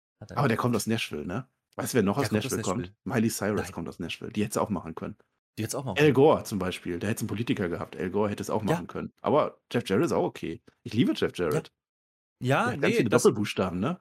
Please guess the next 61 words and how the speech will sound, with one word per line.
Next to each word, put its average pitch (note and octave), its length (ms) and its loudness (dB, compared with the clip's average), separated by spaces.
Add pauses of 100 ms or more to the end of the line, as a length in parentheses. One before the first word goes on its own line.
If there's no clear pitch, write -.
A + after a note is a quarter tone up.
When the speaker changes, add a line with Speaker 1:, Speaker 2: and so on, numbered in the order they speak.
(140)
Speaker 2:
J B2 120 6 (100)
E C#3+ 140 -2
F B2+ 220 2
F, - 200 -2
J B2 220 4
A - 40 0
R A#2+ 300 2
R A2+ 220 2
I A#2 60 2
E C3 40 2
T A#2 160 2
T. - 260 -2 (840)
Speaker 1:
Na, - 80 2
Speaker 2:
Das - 20 6
Speaker 1:
ich - 0 -
Speaker 2:
hat - 0 -
er F3+ 140 4
Speaker 1:
freu - 80 8
Speaker 2:
auch G#3+ 60 6
Speaker 1:
mich C#4 80 4
ja A3+ 80 6
Speaker 2:
gesagt. D#3 80 -4
Speaker 1:
drüber, F3+ 160 4
dass - 220 0 (280)
Jeff D3 220 0
Jarrett F#3 280 2
mal D#3+ 120 -4
wieder D3 120 -4
zu C3 120 -8
sehen D3+ 160 -2
sein G#3+ 160 -4
wird. D3+ 120 -6
Das C#3 140 -6
ist D3 100 -8
ja D3+ 80 0
okay. D3 340 -2
Ähm, A#2+ 920 -6 (360)
der B2+ 60 0
Spot D#3+ 160 -4
ist - 180 -10
ein C#3+ 40 -6
bisschen A#2 180 -6
komisch G#2 380 -6
und A#2+ 160 -12
das A#2 100 -4
Match C3 180 -4
ist C#3+ 120 -10
auch G#2+ 100 -6
ein A2 60 -18
bisschen A#2 180 -10
unwichtig. G#2 500 -10
Und A#2+ 160 -12
überhaupt, B2+ 540 -2
warum? C#3 420 -4
Also, B2 220 0 (280)
na C#3+ 120 2
ja, E3 200 4
Nashville D3+ 420 2
halt, B2+ 140 4
okay. C#3+ 300 0 (280)
Ähm, D#3 180 0